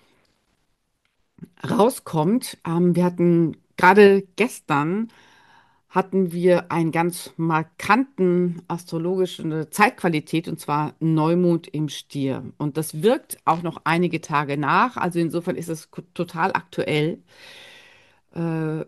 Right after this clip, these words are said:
übrigens ein wunderbare, kraftvolle Manifestationszeitfenster gerade. Das mal so als <laughs> Nebenbede-, Be-, ähm,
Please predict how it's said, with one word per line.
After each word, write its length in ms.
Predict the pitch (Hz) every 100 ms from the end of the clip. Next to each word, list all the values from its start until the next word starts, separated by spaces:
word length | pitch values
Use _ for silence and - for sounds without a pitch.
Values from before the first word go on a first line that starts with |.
| 180
übrigens 300 | 180 175 175
ein 320 | 156 165 151
wunderbare, 920 | 151 160 175 269 269 185 175 147 147 151
kraftvolle 720 | - 175 175 - 156 151 156
Manifestationszeitfenster 2250 | 160 165 170 165 160 - 147 - 170 202 196 - - - - 147 147 - 139 131 - 143
gerade. 500 | 131 131 139 151 233 311 - - -
Das 220 | 151 151
mal 120 | 170
so 140 | 160 190
als 340 | 240 - - - 302 381
<laughs> 260 | 330 269 185
Nebenbede-, 880 | 208 220 262 311 240 214 170 190 196
Be-, 420 | 180 190 170 -
ähm, 480 | 180 175 175 170